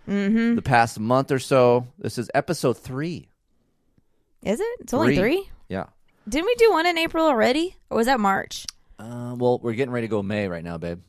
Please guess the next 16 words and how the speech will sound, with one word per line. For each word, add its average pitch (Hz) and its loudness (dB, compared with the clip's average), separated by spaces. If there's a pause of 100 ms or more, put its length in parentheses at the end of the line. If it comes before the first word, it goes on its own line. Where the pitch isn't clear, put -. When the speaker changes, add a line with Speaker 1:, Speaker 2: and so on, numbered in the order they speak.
(120)
Speaker 1:
So 226 0
what 226 2
Speaker 2:
So 233 0
Speaker 1:
is 220 0
Speaker 2:
this 226 4
Speaker 1:
this? - -4
Speaker 2:
will 110 -4
get 104 -4
released 98 -6 (200)
right 101 0
about 90 -2 (800)
into 98 -4
this 85 -10
week 90 -6
or 80 -8
May. 78 -10